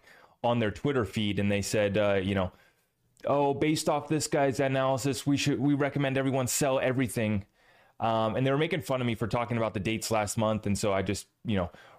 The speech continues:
reminded them, "How's that working out? How's it going? Who's laughing now?" Right? Um, but nonetheless, yeah, so we had fun. We called it. It was a good prediction. We shorted Bitcoin. It was fun.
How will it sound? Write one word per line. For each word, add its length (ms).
reminded 460
them, 200
"How's 280
that 180
working 300
out? 240
How's 220
it 80
going? 240
Who's 260
laughing 440
now?" 360
Right? 320
Um, 500
but 120
nonetheless, 560
yeah, 160
so 180
we 120
had 140
fun. 360
We 60
called 280
it. 140
It 80
was 160
a 20
good 160
prediction. 640
We 120
shorted 320
Bitcoin. 520
It 100
was 140
fun. 280